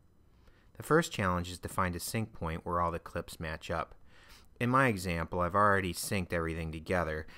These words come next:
so the next step is to group the clips. Highlight all the camera angles. Then navigate to the bin menu and select Group Clips. I'll tell it to sync clips using my endpoints.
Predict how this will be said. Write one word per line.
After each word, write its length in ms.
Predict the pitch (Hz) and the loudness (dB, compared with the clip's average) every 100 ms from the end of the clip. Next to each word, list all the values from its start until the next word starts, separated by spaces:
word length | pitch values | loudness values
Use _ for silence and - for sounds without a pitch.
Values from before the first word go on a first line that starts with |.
| - - | -20 -8
so 180 | - | -4
the 100 | 101 | 0
next 340 | 107 120 127 - | 2 2 0 -4
step 340 | - 76 - - | -2 -4 -4 -10
is 140 | - | -10
to 100 | 87 | -10
group 440 | - 92 104 - | -6 0 0 0
the 80 | 90 | -8
clips. 640 | - - 82 - - - - - - - - - - - - - | -6 -4 -4 -4 -16 -18 -20 -20 -20 -20 -20 -20 -20 -20 -20 -20
Highlight 600 | - - 135 160 165 135 117 | -16 2 4 6 6 6 2
all 360 | 101 104 113 117 | 4 6 8 6
the 80 | |
camera 420 | 117 117 98 82 78 | 2 0 2 0 -4
angles. 480 | 82 - - - - - - - - - - - - | -8 -10 -10 -16 -20 -20 -20 -20 -20 -20 -20 -12 0
Then 380 | 110 123 143 | 2 4 2
navigate 640 | 120 113 110 95 98 92 - | 2 2 2 0 0 -2 -4
to 100 | 92 | -8
the 120 | 87 | -6
bin 340 | - 139 120 | 0 2 2
menu 380 | 80 73 78 85 - - - | 0 -4 -6 -6 -10 -16 -6
and 160 | 101 | -4
select 480 | - - 90 85 - - | -4 -2 -2 -2 -4 -16
Group 380 | - 98 107 - - | -4 -2 -2 -6 -14
Clips. 600 | - 98 - - - - _ _ _ _ - - - - - - - _ | -4 -4 -4 -8 -16 -18 _ _ _ _ -20 -20 -20 -20 -20 -20 -20 _
I'll 140 | 120 131 | 4 4
tell 320 | - 170 170 | 4 4 6
it 140 | 147 | 4
to 80 | 110 | -2
sync 420 | - - 151 160 | -6 -2 -2 -2
clips 480 | - - 127 - - | -6 2 2 2 -2
using 300 | 98 95 92 | -2 -2 0
my 100 | 85 | 0
endpoints. 640 | 87 101 - 82 - - | 0 -2 -4 -12 -12 -18